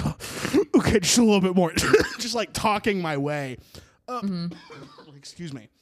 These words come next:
Speaker 1: up these stairs. And I finally get back to the tram. And I say, "Excuse me, can you take me to parking lot A?" <laughs> And she said,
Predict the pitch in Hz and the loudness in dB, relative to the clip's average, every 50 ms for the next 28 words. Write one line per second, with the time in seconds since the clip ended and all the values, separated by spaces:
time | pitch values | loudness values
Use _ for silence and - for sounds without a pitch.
0 | _ - 180 - _ - - _ _ - - - - 147 156 - - 156 - 156 | _ -20 -20 -20 _ -20 -20 _ _ -20 -18 -10 -6 -6 -6 -4 -4 -6 -4 -4
1 | - - - 127 117 107 90 - - - _ _ _ _ _ _ _ _ _ _ | -4 -4 -6 -6 -8 -10 -12 -16 -18 -20 _ _ _ _ _ _ _ _ _ _
2 | _ _ _ _ _ - 123 107 - 123 180 190 202 196 185 175 170 139 147 143 | _ _ _ _ _ -14 -12 -10 -6 -2 0 0 0 0 0 -2 -2 -4 -4 -6
3 | 139 - - 139 131 - - 127 117 113 107 101 - _ _ _ _ _ _ _ | -6 -8 -12 -14 -12 -12 -12 -14 -16 -16 -18 -20 -20 _ _ _ _ _ _ _
4 | _ _ _ _ - 160 147 - - 135 - - - - 165 160 123 131 120 107 | _ _ _ _ -8 -6 -4 -2 -4 -4 -4 -6 -4 -2 -2 0 -2 -4 -8 -10
5 | - - _ _ _ _ _ _ _ _ _ _ _ _ _ _ _ _ _ _ | -14 -20 _ _ _ _ _ _ _ _ _ _ _ _ _ _ _ _ _ _
6 | _ - 165 170 180 185 175 - 175 160 156 160 147 143 - - 139 127 120 139 | _ -4 -2 0 2 2 2 2 0 -2 0 0 -2 -2 -2 -2 -2 -2 -4 -6
7 | 123 120 117 117 113 107 107 104 - - _ - - - - - - - - - | -6 -6 -8 -8 -10 -12 -12 -14 -16 -16 _ -10 -8 -6 -6 -4 -2 -2 0 0
8 | 285 262 - - 190 175 160 147 | 0 -2 -2 -2 -4 -4 -4 -6